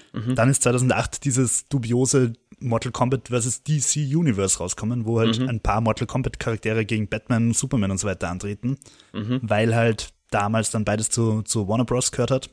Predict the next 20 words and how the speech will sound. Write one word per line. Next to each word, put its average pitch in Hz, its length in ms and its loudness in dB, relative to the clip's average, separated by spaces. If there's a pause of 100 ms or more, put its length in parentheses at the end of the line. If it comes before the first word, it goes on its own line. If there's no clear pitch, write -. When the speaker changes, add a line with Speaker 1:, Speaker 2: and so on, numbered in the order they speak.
Speaker 2:
und 107 140 -6
die 107 60 -2
haben 107 80 -2
halt, - 340 -6 (480)
wie 127 140 0
sie 120 100 2
es 113 80 -2
eh 113 120 2
auch 110 100 2
beim 104 200 0
Lego 123 220 2
Movie 139 260 6
und 135 100 6
so 123 100 0
weiter 113 180 0
machen, 113 400 0
fein 104 280 0
die 110 60 2
Lizenzen 110 680 0 (880)
zusammengepanscht. 131 800 0